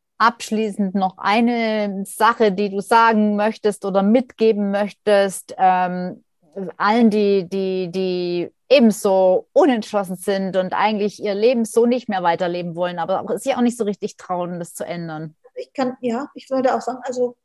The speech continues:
Speaker 2: ruhig manchmal allen Mut zusammennehmen, auch keine Angst vor Fehlern und keine Angst vorm Scheitern haben. Das, man macht Fehler in jeder Situation. Also das,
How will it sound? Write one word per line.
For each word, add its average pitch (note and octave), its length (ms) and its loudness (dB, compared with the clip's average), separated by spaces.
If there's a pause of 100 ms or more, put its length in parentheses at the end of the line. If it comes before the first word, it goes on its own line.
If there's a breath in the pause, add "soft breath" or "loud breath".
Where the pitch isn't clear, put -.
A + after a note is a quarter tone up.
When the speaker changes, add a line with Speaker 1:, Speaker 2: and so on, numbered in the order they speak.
Speaker 2:
ruhig C4 220 2
manchmal A#3+ 300 -6
allen A3+ 200 -4
Mut A3+ 180 -6
zusammennehmen, B3+ 600 -8
auch C#4+ 220 -4
keine C#4+ 440 -8
Angst B3+ 360 -10
vor A3 220 -4
Fehlern C#4+ 480 -4
und A3+ 200 -6
keine A#3+ 320 -4
Angst - 260 -14
vorm G3+ 200 -8
Scheitern - 420 -14 (100)
haben. - 140 -20 (240)
Das, B3+ 300 -2 (260)
man C4+ 220 0
macht D#4+ 240 -4
Fehler E3+ 340 -8
in G#3 120 -6
jeder C#4 260 0
Situation. B3+ 640 -6 (120)
Also C4 240 -6
das, B3+ 260 -6